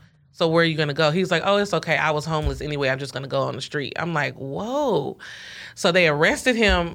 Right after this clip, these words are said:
for, you know, they arrest homeless people for being homeless. <laughs> They, it's like, quote unquote, homeless crimes, like trespassing, um, using the bathroom, uh,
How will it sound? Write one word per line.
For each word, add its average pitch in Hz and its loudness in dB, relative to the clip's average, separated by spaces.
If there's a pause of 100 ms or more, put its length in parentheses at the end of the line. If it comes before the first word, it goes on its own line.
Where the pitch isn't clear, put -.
(100)
for, 151 2
you 185 -2
know, 185 4
they 214 4
arrest 196 2
homeless 160 0
people 143 -8
for 143 -6
being 147 -2
homeless. 135 0 (360)
<laughs> - -14
They, 156 4 (120)
it's 170 0
like, - 0
quote 170 2
unquote, 156 0
homeless 147 -2
crimes, 135 -4
like - -4
trespassing, 160 0 (480)
um, 123 -2
using 165 0
the 156 -2
bathroom, 143 0
uh, 67 -6